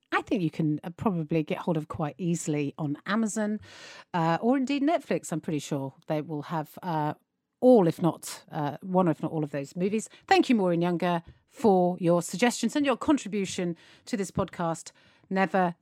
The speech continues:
ever come back. No, I'm kidding. I love you very much. I love you very much,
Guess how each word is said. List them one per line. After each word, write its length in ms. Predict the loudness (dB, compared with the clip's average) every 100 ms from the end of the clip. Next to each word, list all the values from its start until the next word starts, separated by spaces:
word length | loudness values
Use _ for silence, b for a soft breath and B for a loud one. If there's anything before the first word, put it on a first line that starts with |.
| -4
ever 220 | -4 -2
come 220 | -2 -2
back. 260 | -2 -6 -12
No, 80 |
I'm 120 | -12 -14
kidding. 240 | -16 -18 -16 0
I 60 | 4
love 200 | 6 6
you 60 |
very 200 | 8 8
much. 280 | 6 2 -2 B B B B 4
I 60 |
love 180 | 6 6
you 80 | 8
very 200 | 8 8
much, 320 | 6 0 -2